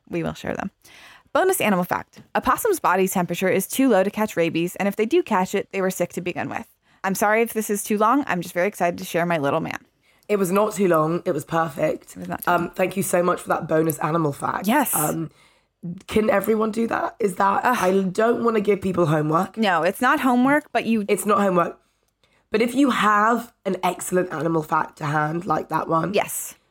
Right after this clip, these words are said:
Speaker 2: please share it with us. We, we do love to learn.
Speaker 1: Yeah, I would say, like, uh, in talking, like, you know, there's lots of love languages. My love language is honestly, like,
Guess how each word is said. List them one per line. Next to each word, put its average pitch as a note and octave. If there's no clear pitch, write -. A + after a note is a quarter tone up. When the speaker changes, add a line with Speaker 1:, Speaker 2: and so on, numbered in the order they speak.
Speaker 2:
please B3+
share A#3
it A#3
with F#3+
us. D#3
We, F3
we F3+
do G#3
love F#3+
to -
learn. D#3+
Speaker 1:
Yeah, G3
I G#3
would D#4
say, C#4+
like, G#3+
uh, G3
in A3
talking, G3+
like, F3+
you G#3
know, F3
there's F3+
lots G3+
of F#3+
love E3+
languages. F#3
My B3
love A#3
language B3
is A#3
honestly, F#3
like, -